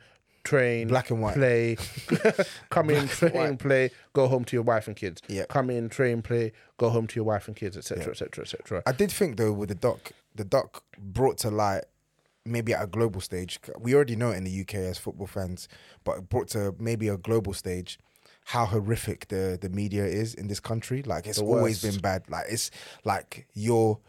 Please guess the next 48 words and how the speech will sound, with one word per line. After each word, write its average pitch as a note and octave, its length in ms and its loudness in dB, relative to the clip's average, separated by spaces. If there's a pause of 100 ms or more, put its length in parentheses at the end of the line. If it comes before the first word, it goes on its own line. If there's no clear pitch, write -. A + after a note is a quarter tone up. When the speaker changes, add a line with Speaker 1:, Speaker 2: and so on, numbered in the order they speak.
(300)
Speaker 2:
you A#2+ 140 -4
go, C#3+ 220 8
you B2 220 -2
can C3 120 -6
go C#3 180 8
from A#2 200 -2
hero B2+ 240 6
to A#2+ 160 -4
zero A2 240 4
in G#2 200 -2
literally, G#2 460 0 (140)
Speaker 1:
Right. G#2 280 0
Speaker 2:
like, - 220 -6
seconds, - 360 -2
Speaker 1:
Tell B2 100 2
you A2+ 160 0
Speaker 2:
bro. - 0 -
Speaker 1:
a - 100 -4
Speaker 2:
Like, A#2 80 0
Speaker 1:
new A2 60 0
Speaker 2:
it's, G2+ 160 -2
Speaker 1:
one, G2 100 -6
Speaker 2:
it's G#2 100 -4
Speaker 1:
man. A2+ 100 -2
Speaker 2:
nuts. - 340 -4 (320)
And G#2+ 320 -4 (260)
the C3+ 80 2
way C#3+ 240 6
in C3+ 140 2
which - 240 2
they A#2 100 2
were G#2+ 280 0 (300)
battering B2 360 0
this G2 160 -6
guy, G2 160 -2
yeah, A2 240 -2 (160)
he's E3+ 180 0
coming E3 240 4
into D3+ 160 -2
the C#3 60 2
tournament C3 320 0
as F#2+ 80 -4
one B2+ 100 0
of A#2 60 0
your A2 80 2
best C#3 260 -2
players. B2+ 500 2
Speaker 1:
Right. G2+ 240 -4